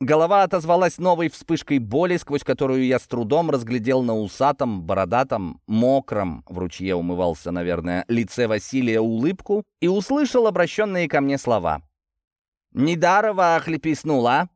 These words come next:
вонный свет поди зрел уж.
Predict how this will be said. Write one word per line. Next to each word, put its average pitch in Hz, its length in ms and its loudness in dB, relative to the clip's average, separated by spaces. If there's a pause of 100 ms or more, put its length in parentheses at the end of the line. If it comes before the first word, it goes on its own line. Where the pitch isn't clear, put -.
(120)
вонный 170 640 0
свет 165 500 -2
поди 139 360 0
зрел 113 380 0
уж. - 260 -16